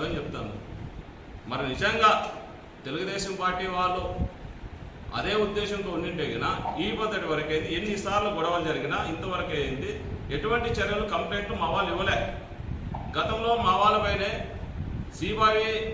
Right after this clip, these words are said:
ఆ, పాత చెరువు గోళ్ళ గ్రామానికి సంబంధించి తెలుగుదేశం పార్టీ నాయకులు బీరు చెట్లుగా తగల కొట్టేశారు ఆ రోజు, మా అందరికీ తెలుసు, పత్రికలందరికీ. మరి నిజంగా వాళ్ళుగా చట్టపరంగా చర్యలు తీసుకుంటున్నారు, కానీ ఏ రోజు మేము ప్రతి చర్యలకు పాల్పడలేదు. అది మా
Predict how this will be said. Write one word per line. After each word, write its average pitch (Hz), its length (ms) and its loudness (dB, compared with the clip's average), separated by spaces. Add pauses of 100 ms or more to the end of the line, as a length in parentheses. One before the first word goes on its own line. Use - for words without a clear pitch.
(800)
ఆ, 151 40 -2 (180)
పాత 196 280 2
చెరువు 208 160 2
గోళ్ళ 180 340 2
గ్రామానికి 180 400 0
సంబంధించి 170 400 0
తెలుగుదేశం 196 540 -2
పార్టీ 185 260 0
నాయకులు 175 420 2 (280)
బీరు 208 180 2
చెట్లుగా 208 440 0
తగల 190 180 2 (440)
కొట్టేశారు 175 440 2
ఆ 151 120 4
రోజు, 123 220 0
మా 131 100 0
అందరికీ 190 360 -2
తెలుసు, 180 180 -2 (100)
పత్రికలందరికీ. 131 680 -2 (840)
మరి 156 180 0
నిజంగా 226 340 2
వాళ్ళుగా 202 260 4 (100)
చట్టపరంగా 214 560 0
చర్యలు 208 260 0
తీసుకుంటున్నారు, 190 560 0
కానీ 180 120 0 (140)
ఏ - 100 0
రోజు 214 220 0
మేము 208 160 0
ప్రతి 160 220 -4
చర్యలకు 214 340 0
పాల్పడలేదు. 208 560 4 (200)
అది 160 180 2
మా 165 60 6